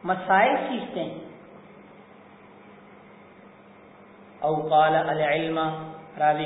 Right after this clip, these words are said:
کو شک ہے کہ الفقہ کہا یا العلم کہا ہے، کہ یہ جو لوگ ہیں علم سیکھتے ہیں، ويعلمون الجاهل، سیکھنے کے بعد سکھلاتے ہیں جاہل کو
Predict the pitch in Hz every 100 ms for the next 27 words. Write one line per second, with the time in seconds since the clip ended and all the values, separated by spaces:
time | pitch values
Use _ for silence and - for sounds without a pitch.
0 | 151 151 156 147 147 151 147 - 190 -
1 | 185 180 170 - - - - - - -
2 | 160 160 151 151 147 147 147 139 143 143
3 | 135 - - - - - - - - 147
4 | 151 170 156 156 160 160 156 156 160 156
5 | - 160 190 202 185 165 170 - 156 151
6 | 156 156 - - - - 147 160 156 160
7 | 160 160 170 180 190 185 175 175 170 180
8 | 175 180 180 - - - 196 196 208 202
9 | 190 190 190 190 190 - 151 156 - 175
10 | 160 156 160 156 160 160 160